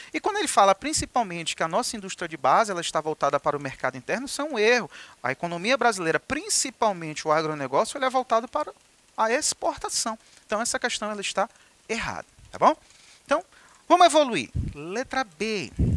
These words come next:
O Brasil se encontra com um baixo grau de dependência tecnológica e econômica e com fragilidade comercial às grandes potências. Galera,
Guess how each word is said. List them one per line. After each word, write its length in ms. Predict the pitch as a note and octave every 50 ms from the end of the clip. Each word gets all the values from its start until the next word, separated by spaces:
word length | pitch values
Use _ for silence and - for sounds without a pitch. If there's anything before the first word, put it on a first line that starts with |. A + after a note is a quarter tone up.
| - - - - - - - - - - _ _ - _ _ _ - - - - - - _
O 80 | C#4+ D4+
Brasil 520 | D#4+ C4+ F#3 D3 C3 - A#3+ C4 C4+ G#3+
se 200 | - - - C4+
encontra 500 | C4+ B3+ A3 - - B3+ C4+ - - G#3+
com 140 | - - A3+
um 80 | A3 G#3
baixo 480 | F3+ G#3+ B3+ C#4+ D#4 C#4+ - - C4
grau 260 | A3+ F#3+ G3+ G#3 A3 A3+
de 120 | - A3+
dependência 840 | F#3 F#3+ F#3 - F3+ E3+ D#3+ D#3 F3+ A3+ C4 C4+ - - - A3+ G#3+
tecnológica 1000 | - - G3 F3+ - - F#3 F3 E3+ D#3+ D#3 D#3+ F#3 G#3+ A3+ G#3+ - - - A#3
e 20 | A3+
econômica 880 | A3+ - - C4 C4 A#3+ A3 A3+ A#3+ A#3+ A#3 F3 A#2+ F#2 - - - - - - - - - - - _
e 80 | - G3+
com 300 | - - - C#4 C#4+ C#4
fragilidade 1040 | - - B3 C4 D4 D#4+ D#4 A#3 A#3+ B3+ A#3 A#3 G#3+ E3+ G3 G#3 A#3 B3 G#3+ G#3+
comercial 760 | - - - A3 G#3+ G#3+ G3+ F#3 - - - G3 F#3+ G#3 G#3+ G#3
às 140 | G#3 F#3
grandes 300 | E3 F#3 F#3 F#3+ F#3+ -
potências. 520 | - - G3 G3+ - - - F3+ - - -
Galera, 320 | - F3+ G#3 A3 F3 -